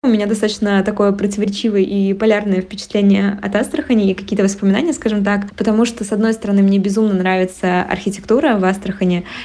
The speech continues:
Это и купеческие здания, и вот эти абсолютно астраханские дворы, да, южные, когда ты заходишь, и там где-то висит бельё, где-то развивается там на-, по веранде виноград.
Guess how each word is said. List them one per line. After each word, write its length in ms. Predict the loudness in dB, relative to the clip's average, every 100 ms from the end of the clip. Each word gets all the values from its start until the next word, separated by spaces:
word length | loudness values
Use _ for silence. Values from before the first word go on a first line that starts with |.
| -6
Это 380 | -2 0 2 2
и 160 | 2 -2
купеческие 600 | -2 0 -2 -2 -4 -2
здания, 480 | 0 0 0 -2 -2
и 100 | 0 0
вот 100 | 0
эти 420 | -2 0 -2 -2 -10 -18 -6
абсолютно 540 | -6 0 0 0 -2
астраханские 1200 | -2 0 0 2 0 -2 -2 0 2 2 0 0
дворы, 560 | 0 0 2 2 0 -4 -8
да, 240 | -4 2
южные, 640 | 4 4 2 0 -2 -2 -8 -18 -4
когда 200 | 0 0
ты 100 | 2
заходишь, 560 | 0 0 0 2 0 -4
и 40 |
там 280 | -4 -6 -6
где-то 420 | -4 0 2 2
висит 280 | 2 2 0
бельё, 440 | 0 0 0 -2
где-то 680 | -4 0 0 0 -2 -4 -2
развивается 580 | 0 2 2 2 -2 -8
там 240 | -4 -2 0
на-, 140 | 0 -2
по 360 | -2 0 0 0
веранде 760 | 0 0 0 0 0 0 0
виноград. 640 | 2 0 2 -2 -2 -6